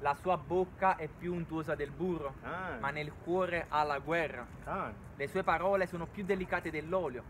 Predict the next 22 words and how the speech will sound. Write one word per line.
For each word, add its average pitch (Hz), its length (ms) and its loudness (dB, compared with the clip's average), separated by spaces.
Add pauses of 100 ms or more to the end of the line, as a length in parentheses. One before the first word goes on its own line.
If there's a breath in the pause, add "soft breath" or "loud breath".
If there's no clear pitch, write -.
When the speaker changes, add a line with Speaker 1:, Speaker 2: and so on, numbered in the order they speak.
(200)
Speaker 1:
ma 151 140 0
Speaker 2:
Ah. 165 40 2
Speaker 1:
in 151 60 -4
realtà 160 500 0
sono 143 180 -8
spade 165 480 -2
sguainate." 139 640 -2 (120)
Speaker 2:
Can, 170 320 0 (180)
infatti, 165 680 -2 (580)
quando 185 240 -2
parlano, 151 680 -2
quando 175 200 -2
li 160 120 -4
sentite 151 420 -8
in 143 140 -8
T 139 140 -10
V, 147 360 -4 (440)
con 151 100 -4
la 139 160 0
cravatta 143 520 -2
e 135 140 -4
tutto, 139 580 -8